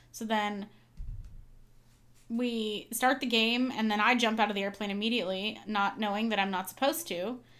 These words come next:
And then they're like, "Oh, where should we jump?" And I'm like, "Wait, what? I already jumped. You didn't say <laughs> shit."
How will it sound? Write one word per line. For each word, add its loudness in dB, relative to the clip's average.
And 0
then 6
they're 6
like, 6
"Oh, 6
where 4
should -2
we 0
jump?" 4
And 0
I'm 0
like, 0
"Wait, 6
what? 6
I 4
already 6
jumped. 4
You 2
didn't 4
say 8
<laughs> -
shit." 6